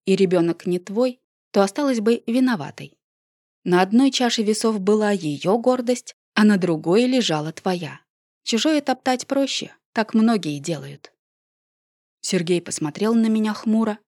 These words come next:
встал из-за стола, подошёл к окну и запустил руку в волосы. "То есть Лёшка точно не мой?" "Точнее некуда",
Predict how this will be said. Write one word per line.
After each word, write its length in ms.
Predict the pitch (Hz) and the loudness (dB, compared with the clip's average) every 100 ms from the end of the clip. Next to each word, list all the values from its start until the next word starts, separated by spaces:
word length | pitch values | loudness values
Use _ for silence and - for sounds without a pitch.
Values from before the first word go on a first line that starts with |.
| _ | _
встал 400 | - - 196 175 | -8 -2 2 2
из-за 260 | 165 151 156 | 0 -2 -6
стола, 460 | - 143 143 185 - _ | -4 -8 -4 -4 -6 _
подошёл 440 | - 175 156 160 147 | -4 -2 -2 -4 -8
к 100 | 135 | -10
окну 360 | - 202 226 _ _ - | -2 0 -2 _ _ -6
и 60 | |
запустил 520 | 190 202 190 - 240 175 | -4 -2 -4 -4 -2 -2
руку 240 | 151 - | -4 -6
в 60 | 160 | -8
волосы. 540 | 156 143 131 - - _ _ _ _ _ _ - | -8 -10 -10 -14 -14 _ _ _ _ _ _ -8
"То 100 | 156 | -6
есть 240 | 151 - | -6 -6
Лёшка 380 | 147 175 - 156 | -2 -2 -2 -4
точно 320 | 175 208 - | -2 0 2
не 160 | 247 240 | 4 6
мой?" 300 | 196 135 _ _ _ _ _ | 4 0 _ _ _ _ _
"Точнее 460 | 220 214 262 269 247 | -6 -2 0 2 2
некуда", 420 | 262 262 170 | 0 -2 -8